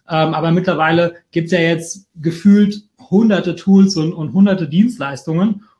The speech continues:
Und, ähm, und irgendwie habe ich jetzt nichts gefunden, was, was jetzt einen, einen vollständigen Überblick geben würde. Ja, natürlich gibt's immer mal hier, äh, eine, eine kleine Linksammlung oder es gibt irgendwie eine, eine Facebook-Gruppe, wo, wo jemand mal fragt, ich brauche irgendwie einen Fotografen oder wie, wie macht ihr das mit einem Steuerberater und so.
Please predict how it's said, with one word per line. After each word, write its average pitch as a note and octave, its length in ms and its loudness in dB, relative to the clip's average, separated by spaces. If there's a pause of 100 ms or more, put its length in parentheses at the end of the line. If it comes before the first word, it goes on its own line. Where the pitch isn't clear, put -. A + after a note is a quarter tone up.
(220)
Und, D3+ 360 -2
ähm, D3 540 -2 (300)
und D3+ 100 -2
irgendwie A3+ 640 2 (1200)
habe F#3+ 180 -2
ich F#3+ 60 0
jetzt G3+ 140 0
nichts B3 180 2
gefunden, G#3+ 400 0
was, F3 300 -4
was E3 180 -8
jetzt E3+ 300 -6
einen, E3+ 160 -6
einen F3 220 -6
vollständigen E3+ 920 -2
Überblick D#3 500 2
geben C3 200 -4
würde. B2+ 160 -4
Ja, D#3 120 -4
natürlich F3+ 340 -2
gibt's E3+ 140 -4
immer E3 120 -2
mal C#3+ 200 -4
hier, E3 320 0 (300)
äh, E3 80 -14
eine, D#3+ 580 -2
eine D#3+ 140 -6
kleine E3+ 240 -4
Linksammlung F3 600 0
oder D3 140 -2
es F3+ 100 -6
gibt - 140 -8
irgendwie D3+ 280 -2
eine, C#3+ 160 -4
eine D3 140 -8
Facebook-Gruppe, F#3 680 -2
wo, D#3 320 -2
wo D3+ 120 -8
jemand D3+ 240 -6
mal C#3 180 -14
fragt, F#3 480 -4
ich C#3 160 -18
brauche D#3 180 -10
irgendwie D3 160 -8
einen C3+ 80 -10
Fotografen D#3+ 680 -2
oder C3 300 -2
wie, C#3 300 -14
wie D3 80 -10
macht D#3 200 -6
ihr D3+ 60 -14
das C#3 120 -14
mit C#3 80 -18
einem B2+ 80 -10
Steuerberater D#3+ 580 0
und C3+ 100 -2
so. D#3+ 200 0